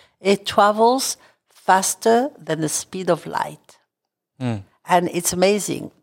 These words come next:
Speaker 1: There is, uh, you know, one in, uh, Coral Gable, actually,
Speaker 2: Really?
Speaker 1: which is run by my friend, uh,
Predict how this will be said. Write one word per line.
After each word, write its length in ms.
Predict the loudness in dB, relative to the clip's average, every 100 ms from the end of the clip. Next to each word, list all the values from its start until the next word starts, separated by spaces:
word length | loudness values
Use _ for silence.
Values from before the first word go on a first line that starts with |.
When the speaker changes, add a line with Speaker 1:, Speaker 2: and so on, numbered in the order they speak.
| 0
Speaker 1:
There 200 | 2 2
is, 340 | 0 0 -2
uh, 200 | -4 -6
you 380 | -10 -10 -6 -2
know, 200 | 2 2
one 220 | 2 2
in, 200 | 0 -2 -4
uh, 200 | -6 -6
Coral 280 | 0 2 2
Gable, 460 | 2 -2 -2 -2 -2
actually, 640 | -2 -6 -8 -6 -8 -12 _ _
Speaker 2:
Really? 200 | -2 2
Speaker 1:
which 200 | 2 2
is 120 | -4 2
run 240 | 2 2
by 160 | 2 2
my 200 | 2 0
friend, 520 | -2 0 0 0
uh, 40 | -4